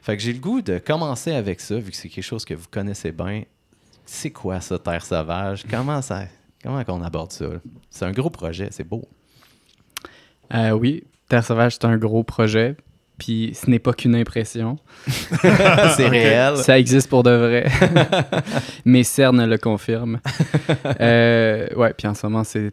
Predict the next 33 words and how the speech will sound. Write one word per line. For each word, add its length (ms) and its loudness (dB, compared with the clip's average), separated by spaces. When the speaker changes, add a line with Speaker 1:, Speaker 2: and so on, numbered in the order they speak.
Speaker 2:
assez 260 -4
prenant. 560 -2
C'est 160 -6
un, 400 0
c'est 80 -6
un 60 -2
projet 960 0
qui 480 -8
couvre 580 0
beaucoup 320 -2
d'aspects, 440 0
euh, 400 2
à 120 -4
nos 200 2
vies, 300 -6
là. 80 -6
Euh, 300 -4
le, 260 -2
le, 220 -2
le 140 -4
côté 520 -2
communautaire, 920 0
euh, 260 -6
le 60 -2
côté, 640 0
euh, 200 0
de 360 -2
l'autosuffisance, 880 -4
le 80 0
lien 180 0
avec 180 -4
la 100 -2
nature, 560 -4